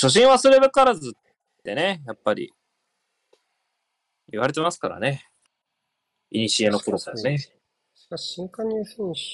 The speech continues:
Speaker 2: 手が、スパーズは四人って結構多いんじゃないか、スタメンに。
Speaker 1: あ、ウ-、ウドージェ、ビカーリオ、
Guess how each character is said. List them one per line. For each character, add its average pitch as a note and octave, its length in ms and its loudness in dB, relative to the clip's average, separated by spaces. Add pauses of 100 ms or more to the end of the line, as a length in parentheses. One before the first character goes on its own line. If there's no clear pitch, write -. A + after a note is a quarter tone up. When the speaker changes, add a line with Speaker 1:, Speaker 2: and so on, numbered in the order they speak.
(140)
Speaker 2:
手 F#2+ 80 -18
が、 - 500 -12 (520)
ス - 40 -20
パ C3 140 -8
ー F#2 40 -10
ズ F2+ 80 -20
は F2+ 60 -14
四 F#2+ 240 -14
人 C3 240 -10
っ - 20 -16
て - 120 -20 (140)
結 - 240 -16
構 - 220 -20
多 E3 220 -10
い G2+ 80 -12
ん F#2+ 200 -20
じ F#2 140 -18
ゃ D#2+ 40 -12
な E2 100 -16
い F2 60 -20 (220)
か、 - 120 -14
ス - 100 -20
タ G2 80 -16
メ F#2+ 140 -16
ン - 20 -16 (160)
に。 - 80 -20 (720)
Speaker 1:
あ、 D#3+ 140 4
ウ-、 D#3+ 60 8 (600)
ウ D#3 80 6
ド F3 120 6
ー D3+ 40 6
ジ A#2+ 120 2
ェ、 G#2 60 2
ビ G#2+ 140 -4
カ A#2+ 280 4
ー A#2 80 2
リ G#2+ 180 0
オ、 G#2+ 240 2